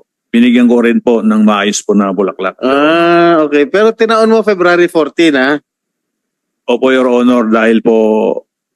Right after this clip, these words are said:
Speaker 1: marami po akong binibigyan ng bulaklak, Your Honor, po
Speaker 2: Oo.
Speaker 1: tuwing February fourteen.
Speaker 2: Ah, pero maraming, maraming bulaklak, pero hindi ganito karami, kamahal.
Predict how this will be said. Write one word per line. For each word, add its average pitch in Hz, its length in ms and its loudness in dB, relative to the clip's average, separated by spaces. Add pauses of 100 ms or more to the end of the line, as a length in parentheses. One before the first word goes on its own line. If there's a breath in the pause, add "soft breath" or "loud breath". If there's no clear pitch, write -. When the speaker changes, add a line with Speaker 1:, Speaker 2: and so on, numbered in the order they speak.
(120)
Speaker 1:
marami 131 420 2
po 127 160 2
akong 123 140 -2
binibigyan 117 500 2
ng 113 160 4
bulaklak, 113 480 0 (160)
Your 113 220 0
Honor, 110 280 4
po 135 140 -2
Speaker 2:
Oo. 123 80 -2
Speaker 1:
tuwing 120 240 0
February 110 440 0
fourteen. 113 520 -2 (680)
Speaker 2:
Ah, 135 200 -2
pero 208 400 -2 (400 soft breath)
maraming, 220 800 0 (400)
maraming 196 400 0
bulaklak, 170 480 -2
pero 214 240 0
hindi 202 320 -2
ganito 180 420 -2
karami, 151 640 -2 (400)
kamahal. 120 640 -4